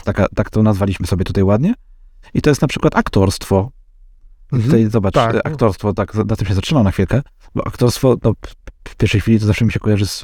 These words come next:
Speaker 1: z pracą, nie? Że aktorstwo to jest praca,
Speaker 2: Tak.
Speaker 1: ale myślę, że można po, po godzinach spokojnie, e, tak, tak
Speaker 2: Mhm.
Speaker 1: mówiąc, e, zajmować się tym aktorstwem i gdzieś tam próbować sobie gdzieś występować, prawda?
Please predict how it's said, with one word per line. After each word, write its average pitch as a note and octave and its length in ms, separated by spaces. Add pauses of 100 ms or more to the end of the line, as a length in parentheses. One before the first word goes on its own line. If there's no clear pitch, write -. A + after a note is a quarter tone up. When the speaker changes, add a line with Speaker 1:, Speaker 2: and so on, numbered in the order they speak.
Speaker 1:
z - 80
pracą, - 380
nie? E3+ 160
Że D#3 100
aktorstwo A2+ 340
to G#2+ 80
jest - 80
praca, - 360 (200)
Speaker 2:
Tak. A#2+ 220
Speaker 1:
ale F3+ 200
myślę, F#3 240
że G3+ 180
można F3 380 (120)
po, A2 160
po - 180
godzinach G#2+ 460
spokojnie, A2+ 520 (300)
e, F#2+ 220
tak, - 320
tak B2+ 120
Speaker 2:
Mhm. G3+ 160 (360)
Speaker 1:
mówiąc, A2+ 480 (880)
e, G#2 760
zajmować C#3+ 460
się G#2 100
tym G2 140
aktorstwem A#2 680
i A2 40
gdzieś B2 200
tam C3 200
próbować A2+ 480
sobie G#2+ 220
gdzieś G2+ 180
występować, G2+ 680
prawda? F#3+ 360